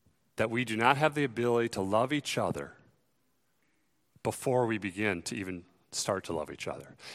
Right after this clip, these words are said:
If we think we can do it ourselves, if we think, think we can just be stronger, try harder, and then we'll love that person, that's perhaps the most spiritually dangerous place to be. That's a big challenge for pastors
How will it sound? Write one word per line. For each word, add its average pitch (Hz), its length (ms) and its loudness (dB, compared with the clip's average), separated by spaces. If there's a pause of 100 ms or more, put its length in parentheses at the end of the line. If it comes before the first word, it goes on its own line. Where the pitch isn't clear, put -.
If 131 200 0
we 190 140 4
think 202 260 2
we 180 120 0
can 135 160 -2
do 135 220 2
it 160 80 4
ourselves, 135 840 0 (320)
if - 180 0
we 180 140 4
think, - 360 -6
think - 260 0
we 170 80 2
can 170 120 0
just 190 160 0
be 196 120 -4
stronger, 139 840 2 (300)
try 170 480 6
harder, 175 760 4 (300)
and 147 240 8
then 220 220 10
we'll 196 160 6
love 165 200 8
that 135 160 6
person, 131 320 2 (540)
that's - 340 6 (320)
perhaps 165 320 0
the 139 80 2
most 143 220 2
spiritually 147 400 0
dangerous 120 340 -4
place 110 260 -8
to - 100 -8
be. 117 200 0 (240)
That's 165 180 4
a 185 60 4
big 160 460 2
challenge 165 400 2
for 143 100 -4
pastors - 880 -4